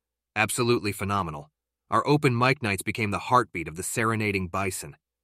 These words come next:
Campers started planning their trips around our events. We had people sharing not just music, but poetry, stand-up comedy, even magic tricks.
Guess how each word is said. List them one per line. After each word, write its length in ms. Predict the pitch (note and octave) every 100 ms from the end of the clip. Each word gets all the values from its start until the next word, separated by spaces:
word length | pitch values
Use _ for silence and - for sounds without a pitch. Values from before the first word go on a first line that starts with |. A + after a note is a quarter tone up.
| _ _ _ -
Campers 380 | C#3+ C#3+ G#2+
started 300 | - G#2+ F#2
planning 320 | - A2+ G#2+ G2
their 140 | F#2+
trips 300 | - A2+ -
around 280 | G2 G2 F#2+
our 180 | F#2+ F2+
events. 420 | G#2 F#2 - - _ _ _ _
We 120 | A2+
had 100 | B2
people 200 | A#2+ C3
sharing 400 | A#2 - A2+ A2
not 180 | G#2+ A2
just 240 | G#2 G2 G2
music, 420 | G#2+ A2 E2 D2+
but 140 | F#2 D#2+
poetry, 600 | A#2+ A2 F2+ E2+ D2 - _ _
stand-up 400 | - A#2 A2 G#2
comedy, 520 | - G#2+ G2 D2+ D2 _ _ _
even 260 | G#2 G#2+ F#2+
magic 360 | F#2+ G#2+ F#2 D#2
tricks. 440 | - - - -